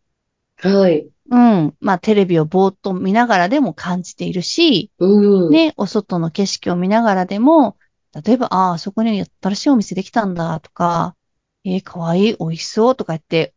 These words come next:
Speaker 2: あの、そんなに心がウキウキしなくても思ってたりするんですが、ぼーっ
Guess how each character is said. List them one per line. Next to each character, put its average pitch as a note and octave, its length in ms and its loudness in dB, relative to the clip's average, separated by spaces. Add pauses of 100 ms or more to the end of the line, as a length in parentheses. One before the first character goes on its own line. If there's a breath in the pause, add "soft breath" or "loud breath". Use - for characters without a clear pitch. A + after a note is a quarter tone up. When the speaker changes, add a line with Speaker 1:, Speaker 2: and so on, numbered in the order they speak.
(100)
Speaker 2:
あ F3+ 160 -4
の、 E3+ 320 -4 (220 soft breath)
そ G4+ 200 -2
ん G4 60 -2
な G4+ 80 -2
に G4+ 80 -6
心 G4+ 400 0
が A#3+ 220 0 (360 loud breath)
ウ F#4 140 0
キ F#4 160 -2
ウ B3 120 -2
キ F#3+ 340 -8
し - 280 -6
な G4+ 140 -6
く - 80 -20
て A#3 140 -2
も C#4 240 2
思 F4+ 240 2
っ - 100 -10
て A#3+ 140 -2
た D3 100 0
り D#3 60 -4
す F3+ 120 -10
る D#3 40 -2
ん - 20 0
で D3 60 -2
す - 80 -12
が、 C#3+ 80 -8
ぼ E3 380 2
ー - 20 -2
っ - 40 -20